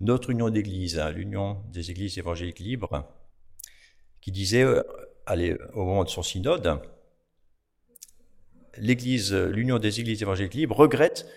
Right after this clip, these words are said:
cette décision, donc de donner l'occasion, la possibili-, possibilité d'un, d'une bénédiction au mariage homosexuel, euh, regrette cette décision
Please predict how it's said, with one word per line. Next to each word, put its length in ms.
cette 240
décision, 560
donc 300
de 100
donner 240
l'occasion, 480
la 80
possibili-, 540
possibilité 580
d'un, 240
d'une 160
bénédiction 600
au 60
mariage 280
homosexuel, 680
euh, 340
regrette 360
cette 180
décision 800